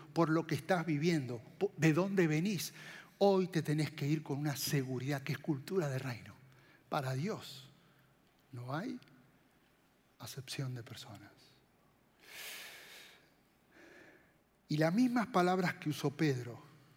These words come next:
quiero recordártelas para que re-,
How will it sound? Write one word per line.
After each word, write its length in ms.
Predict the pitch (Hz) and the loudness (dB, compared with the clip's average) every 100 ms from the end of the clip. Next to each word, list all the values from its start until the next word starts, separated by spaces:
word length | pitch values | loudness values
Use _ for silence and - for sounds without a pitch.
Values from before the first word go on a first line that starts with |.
| _ _ _ _ _ _ _ _ _ _ - | _ _ _ _ _ _ _ _ _ _ 0
quiero 280 | 170 180 | 2 4
recordártelas 960 | 165 156 135 123 151 165 131 139 151 - | 2 0 -2 -2 -2 -2 0 0 0 -4
para 280 | - 135 131 | -6 -4 -4
que 120 | 143 | -4
re-, 180 | 127 | -4